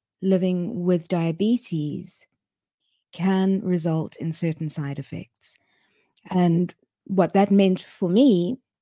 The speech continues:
was that when I turned twenty, I started developing problems with my eyesight. I had such twelve or fifteen months of laser surgery,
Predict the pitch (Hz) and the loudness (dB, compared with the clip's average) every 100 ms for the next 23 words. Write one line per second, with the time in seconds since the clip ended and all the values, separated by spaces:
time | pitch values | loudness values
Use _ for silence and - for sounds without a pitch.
0 | _ _ _ - 175 175 170 170 165 160 | _ _ _ -10 -4 0 2 2 0 -2
1 | - _ - 156 170 165 - - - _ | -10 _ -14 -4 -2 0 -2 -8 -20 _
2 | - 175 175 165 165 160 _ - 180 165 | -8 -2 -2 0 -2 -4 _ -6 -2 -2
3 | - - 285 302 - 160 147 165 _ _ | -2 2 4 4 2 -4 -4 -8 _ _
4 | _ _ _ - 170 165 - 180 170 180 | _ _ _ -8 -4 -4 0 0 2 0
5 | - 185 160 165 160 165 - 156 147 147 | -2 -4 0 0 0 -4 -4 -4 -4 -4
6 | - 147 139 - 165 165 160 147 170 160 | -6 -8 -8 -6 -2 -2 -2 -8 -12 -16
7 | - - _ _ _ _ _ _ _ _ | -14 -18 _ _ _ _ _ _ _ _
8 | _ _ _ _ 170 165 165 147 - - | _ _ _ _ 0 2 4 2 -2 -10
9 | _ _ _ _ _ - 190 - - - | _ _ _ _ _ -12 -12 -12 -18 2
10 | 180 180 175 165 156 151 202 - 214 190 | 6 6 6 4 0 -2 -4 0 4 6
11 | 190 175 175 - - - 151 143 143 139 | 6 4 0 -4 -10 -8 -6 -4 -4 -6
12 | 139 - - _ _ _ 165 180 202 214 | -8 -14 -20 _ _ _ 4 10 10 8
13 | 202 208 202 196 208 202 202 | 4 4 4 4 4 4 4